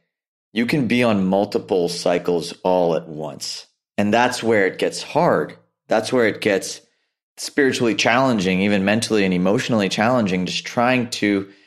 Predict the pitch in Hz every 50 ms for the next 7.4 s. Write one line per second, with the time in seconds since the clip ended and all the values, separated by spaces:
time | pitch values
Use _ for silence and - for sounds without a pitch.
0 | _ _ - 104 110 117 123 127 127 123 117 113 98 - - - 113 - - 113
1 | 101 - - - 101 104 101 - 110 104 85 95 95 92 92 98 - 98 98 -
2 | - 101 98 95 - - 95 90 85 87 87 85 85 - - 85 85 85 90 85
3 | - - - 104 104 104 101 98 - - - - 85 87 90 87 87 95 101 104
4 | 98 107 95 85 98 92 90 82 85 - - _ _ _ _ _ _ _ _ _
5 | _ _ _ - - - 110 107 104 98 98 98 95 90 87 85 - - - -
6 | - 120 123 139 - - 170 151 123 101 98 110 120 120 104 101 95 87 85 90
7 | 98 104 76 57 73 - - _